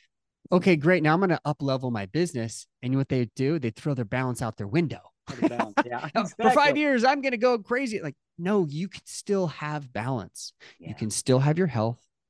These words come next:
Speaker 1: You can still be married to your same spouse. Your kids will still love you.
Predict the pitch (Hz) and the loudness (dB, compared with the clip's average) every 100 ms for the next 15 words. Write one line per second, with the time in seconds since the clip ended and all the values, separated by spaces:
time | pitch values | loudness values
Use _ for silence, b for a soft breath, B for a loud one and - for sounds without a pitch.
0 | _ 98 - - 127 147 175 160 139 139 | _ -8 -8 0 2 2 2 4 2 0
1 | 139 127 120 120 113 113 - 104 104 - | -2 -2 -2 -4 -4 -6 -6 -4 -4 -8
2 | B B - 95 - 131 123 113 - 127 | B B -4 -4 2 2 4 -2 -2 0
3 | 131 123 110 101 104 | 2 2 0 0 -4